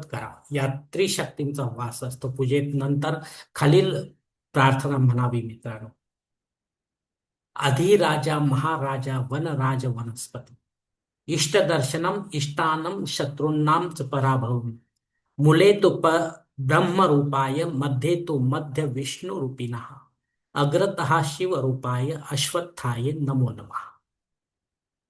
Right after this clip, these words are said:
अशा प्रकारे प्रार्थना करून आपल्याला ही पूजा या ठिकाणी संपवायची आहे, मित्रांनो. तर अशा प्रकारे आजच्या या अमावस्या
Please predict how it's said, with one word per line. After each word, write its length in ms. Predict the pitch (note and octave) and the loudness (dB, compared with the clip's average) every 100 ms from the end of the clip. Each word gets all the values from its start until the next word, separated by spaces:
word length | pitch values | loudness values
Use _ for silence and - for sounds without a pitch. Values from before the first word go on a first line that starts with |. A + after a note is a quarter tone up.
| _ _ _ _ _ - | _ _ _ _ _ -10
अशा 220 | B2+ C3 | -4 -2
प्रकारे 540 | B2 A#2+ B2 C#3 D#3 D#3+ | -2 -2 -4 0 0 0
प्रार्थना 480 | C3+ C3 B2+ D3 | 0 0 0 0
करून 380 | C#3+ C#3+ D3 C#3+ - - - | 0 0 0 -2 -8 -10 -4
आपल्याला 340 | B2+ D3 C#3+ B2+ | -2 2 4 4
ही 280 | D3 C3+ | 2 2
पूजा 320 | C#3 B2 C3 A2+ - _ - | 2 0 0 -2 -6 _ -2
या 160 | C3 | 2
ठिकाणी 440 | B2+ - C3 B2+ B2+ | 2 0 0 2 2
संपवायची 680 | - A#2+ A2+ B2+ B2+ - | -2 -4 -6 -6 -6 -6
आहे, 80 | A2+ | -14
मित्रांनो. 440 | A2+ A2+ - A2+ A#2+ _ _ _ _ _ - | -14 -18 -16 -16 -18 _ _ _ _ _ -6
तर 40 | |
अशा 300 | - C3+ F#3 | 0 2 2
प्रकारे 600 | F#3 F3 D#3 D#3 D3 C3 - _ _ _ _ _ _ _ _ - | 2 0 0 2 2 0 -6 _ _ _ _ _ _ _ _ -4
आजच्या 500 | B2 B2+ D3 C3+ C3 | -2 0 2 4 6
या 340 | C3 B2 A#2+ C#3+ | 4 4 0 0
अमावस्या 600 | D3+ F3 D3 D#3+ C#3 | 2 2 0 -2 -2